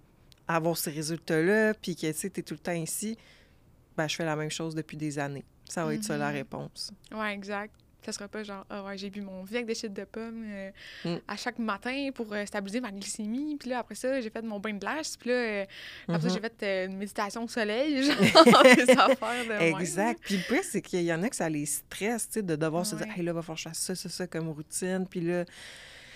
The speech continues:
Speaker 1: je pense que c'est, ça devient trop complexe.
Speaker 2: Mhm.
Speaker 1: On complexifie ça, là, tellement, là.
Speaker 2: Ouais. Puis justement, ça me fait penser, il y a une de mes clientes, euh, tu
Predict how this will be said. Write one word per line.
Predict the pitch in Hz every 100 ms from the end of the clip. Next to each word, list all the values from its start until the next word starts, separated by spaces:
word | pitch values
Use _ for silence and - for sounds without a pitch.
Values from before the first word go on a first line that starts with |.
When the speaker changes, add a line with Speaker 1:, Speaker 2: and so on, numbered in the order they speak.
| - - -
Speaker 1:
je |
pense | 202 208 214
que |
c'est, | 202 175 165 160
ça | - - 165
devient | - 165
trop | - - 180 190
complexe. | 180 170 165 - 180 190 226 226
Speaker 2:
Mhm. |
Speaker 1:
On | 175
complexifie | - 180 180 190 180 - - 190 - 170
ça, | - - 170 165
là, | 160
tellement, | - 175 165 156 165 165
là. | 165
Speaker 2:
Ouais. | 208 226 - -
Puis | 247
justement, | 233 226 226 214
ça | 233 214
me |
fait | 202
penser, | 202 202 202 247
il |
y | 226
a |
une | 220
de | 254
mes | 220
clientes, | 208 - 208 202 240 262 247
euh, | 196 190
tu | 185